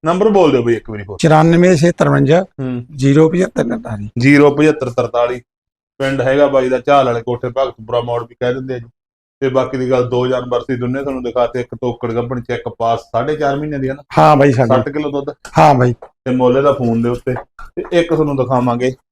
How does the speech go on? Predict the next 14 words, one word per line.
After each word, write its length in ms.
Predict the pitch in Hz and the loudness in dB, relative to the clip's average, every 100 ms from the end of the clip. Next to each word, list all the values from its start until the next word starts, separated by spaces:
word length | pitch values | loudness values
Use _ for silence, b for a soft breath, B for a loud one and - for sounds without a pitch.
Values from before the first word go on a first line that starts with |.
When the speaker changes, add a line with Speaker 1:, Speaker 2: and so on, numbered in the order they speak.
| _ | _
Speaker 1:
ਸੂਈ 300 | - 135 131 | -2 0 2
ਸਵਾਈ 260 | 131 123 123 | 2 2 2
ਡੇਢ 240 | 120 147 | 2 0
ਮਹੀਨੇ 260 | 156 143 131 | 0 -4 -6
ਦੀ, 100 | 135 | 0
ਦਸ 260 | 127 120 | 2 2
ਕਿਲੋ 260 | - 127 123 | 0 0 2
ਦੁੱਧ 200 | 120 127 | 2 2
ਰੈਡੀ। 320 | 117 110 120 127 - _ | 2 2 0 -6 -14 _
ਕਰਿਓ 540 | _ _ _ 135 139 147 | _ _ _ 0 2 2
ਬਾਈ 160 | 143 | 2
ਨਾਲ 160 | 143 143 | 0 -4
ਸੰਪਰਕ 440 | 135 123 135 131 | -6 -2 -2 -2
ਪਿੰਡ 340 | 120 127 123 | -6 -4 -4